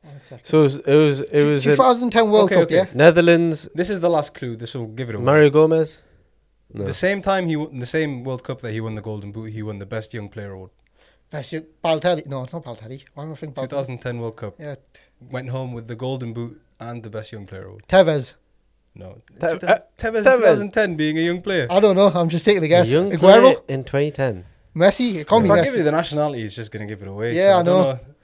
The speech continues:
Speaker 3: I'll give you, I'll tell you what, two more guesses each.
Speaker 1: I, I had a couple there. Go on.
Speaker 2: In twenty ten, young player, so he'll be in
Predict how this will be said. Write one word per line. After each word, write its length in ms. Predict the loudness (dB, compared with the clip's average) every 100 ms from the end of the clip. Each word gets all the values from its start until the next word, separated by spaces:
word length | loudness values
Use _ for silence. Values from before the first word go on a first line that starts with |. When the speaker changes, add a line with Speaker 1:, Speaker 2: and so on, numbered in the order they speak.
| _
Speaker 3:
I'll 120 | -8
give 200 | -6 -8
you, 340 | -4 -2 -2 -6 -12
I'll 100 | -6
tell 120 | -4
you 160 | -4
what, 140 | -6 -12 _ _ _
two 160 | -8 -6
more 160 | -6
guesses 280 | -8 -10 -14
each. 280 | -20 -20 _ _ _ _ _ _ _ _ _
Speaker 1:
I, 100 | -6 -2
I 200 | 0 0
had 180 | 2 -2
a 20 |
couple 260 | -4 -8 -4
there. 180 | -4 -4
Go 80 | -4
on. 140 | -6 -8 _ _ _ _ _ _ _ -10
Speaker 2:
In 320 | -8 -8 -8
twenty 320 | -2 -2 -2
ten, 500 | -2 -4 -4 -8 -14 _ _ _ _
young 320 | -10 -6 -6 -6
player, 400 | -6 -6 -6 -10 _ _
so 160 | -8
he'll 140 | -6 -4
be 140 | -6
in 220 | -6 -10